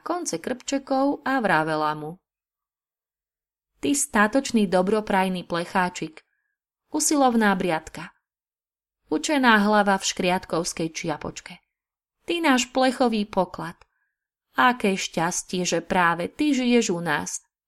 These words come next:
v našom plechovom budíku. Ale ba, ticho, ja ťa nepočúvam. To nemuselo byť a nestojí to za reč. Šťastne sa zatiaľ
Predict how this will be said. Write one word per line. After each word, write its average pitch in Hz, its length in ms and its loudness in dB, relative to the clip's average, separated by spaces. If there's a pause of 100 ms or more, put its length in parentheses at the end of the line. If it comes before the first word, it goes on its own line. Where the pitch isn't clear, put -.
(100)
v 262 80 -4
našom 277 400 0
plechovom 247 560 2
budíku. - 560 -8 (1040)
Ale 165 400 2
ba, 156 560 -2 (240)
ticho, 156 640 -8 (320)
ja 359 160 0
ťa 190 160 0
nepočúvam. 170 880 -4 (560)
To 277 160 4
nemuselo 175 560 2
byť 208 240 0
a 151 80 0
nestojí 175 640 -2
to 143 160 -4
za 151 240 2
reč. 151 400 -6 (880)
Šťastne - 640 -6
sa 165 160 -4
zatiaľ 185 480 -2